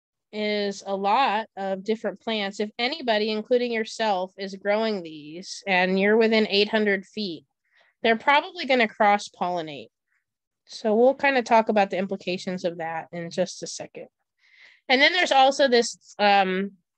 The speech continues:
last three columns. The first column is, uh, viable seeds, and viable just means something that will sprout.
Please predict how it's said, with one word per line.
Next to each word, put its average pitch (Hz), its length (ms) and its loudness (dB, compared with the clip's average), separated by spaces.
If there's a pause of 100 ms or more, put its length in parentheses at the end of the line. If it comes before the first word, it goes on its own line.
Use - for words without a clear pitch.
(200)
last 226 480 0
three 320 220 -8
columns. 165 880 -6 (460)
The 277 80 4
first 403 340 -2
column 294 400 6
is, 247 480 4
uh, 208 160 6
viable 202 580 4
seeds, 175 640 -10
and 196 180 2
viable 233 480 4
just 220 240 0
means 208 300 0
something 208 380 -2
that 202 120 -2
will 185 160 -4
sprout. - 800 -6